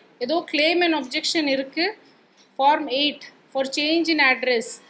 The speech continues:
இதெல்லாம் அவங்க பி எல் ஓ இல்லைன்னா இ ஆர் ஓ இல்லைன்னா ஆன்லைன் வழங்கலாம்.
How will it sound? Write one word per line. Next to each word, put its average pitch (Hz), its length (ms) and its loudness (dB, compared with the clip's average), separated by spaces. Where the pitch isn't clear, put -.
இதெல்லாம் 285 580 2
அவங்க 285 240 -2
பி 269 260 -2
எல் 294 160 0
ஓ 349 120 2
இல்லைன்னா 277 380 0
இ 269 260 -2
ஆர் 294 160 2
ஓ 339 80 -4
இல்லைன்னா 277 440 -4
ஆன்லைன் 285 460 0
வழங்கலாம். 233 580 -2